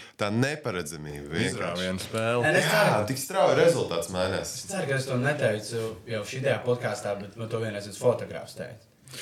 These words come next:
Speaker 2: Bet, bet,
Speaker 3: Ka
Speaker 2: piemēram, ja
Speaker 3: nofotografēt
Speaker 2: ot, iedomājies
Speaker 3: basītī emocijas var trīs sekundžu laikā, tu vari nofotografēt vienu to pašu cilvēku, vislaimīgāko un visgrūzīgāko. Nu, tā kā vienkārši ar tādu, nu, tu tikko tu iemet trīnī, tad tev pārdem ko pāri. Nu, tā.
Speaker 1: Baskets pieredze, jā,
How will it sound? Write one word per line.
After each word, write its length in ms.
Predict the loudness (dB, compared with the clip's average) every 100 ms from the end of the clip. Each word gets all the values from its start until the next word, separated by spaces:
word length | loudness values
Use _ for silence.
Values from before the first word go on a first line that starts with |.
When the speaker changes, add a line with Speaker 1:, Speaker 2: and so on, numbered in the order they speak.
| -12 -12 -4
Speaker 2:
Bet, 160 | -4 -2
bet, 140 | -2
Speaker 3:
Ka 60 | 0
Speaker 2:
piemēram, 320 | 2 2 2
ja 80 | 2
Speaker 3:
nofotografēt 720 | 0 -2 -2 -2 -2 -4 -4
Speaker 2:
ot, 100 | 0
iedomājies 400 | 2 2 0 -2
Speaker 3:
basītī 160 | -4
emocijas 480 | -4 -4 -8 -10 -8
var 80 | -10 -10 -6
trīs 220 | -4 -4
sekundžu 400 | -6 -6 -6 -2
laikā, 360 | 0 0 -4 -6 -14 _
tu 100 | -12
vari 120 | -6 -2
nofotografēt 480 | -2 -2 -4 -4
vienu 240 | -2 -2 -2
to 80 | -4
pašu 360 | -2 -2 -2 -2
cilvēku, 480 | 0 0 -4 -8 -6
vislaimīgāko 960 | -4 -2 -2 0 0 0 -2 -2 -4 -6 -16 -20 -18 -8
un 300 | -6 -6 -8 -10
visgrūzīgāko. 840 | -8 -6 -6 -8 -8 -8 -8 -10 -10 -8
Nu, 140 | -2 0
tā 100 | 2
kā 120 | 0 -2 -2 -4 -6 -6
vienkārši 340 | -6 -4 -6
ar 100 | -8 -6
tādu, 220 | -6 -4
nu, 140 | -4 -4
tu 200 | -6 -8
tikko 300 | -6 -4 -2
tu 60 |
iemet 260 | 0 0 -2
trīnī, 280 | -2 -4 -4
tad 120 | -8
tev 120 | -8 -6
pārdem 320 | -6 -8 -8
ko 120 | -6
pāri. 320 | -4 -4 0
Nu, 100 | 2
tā. 60 | 2
Speaker 1:
Baskets 260 | 2 -4
pieredze, 540 | 0 2 4 2 0 -2
jā, 160 | 0